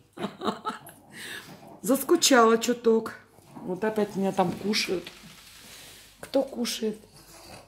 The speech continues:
А? А? Ну, это что-то типа конкурса. Я даже не конкурс, а, ну, просто интересно и смешно.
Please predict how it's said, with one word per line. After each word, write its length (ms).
А? 180
А? 240
Ну, 220
это 180
что-то 340
типа 400
конкурса. 680
Я 160
даже 240
не 160
конкурс, 640
а, 400
ну, 200
просто 380
интересно 520
и 60
смешно. 580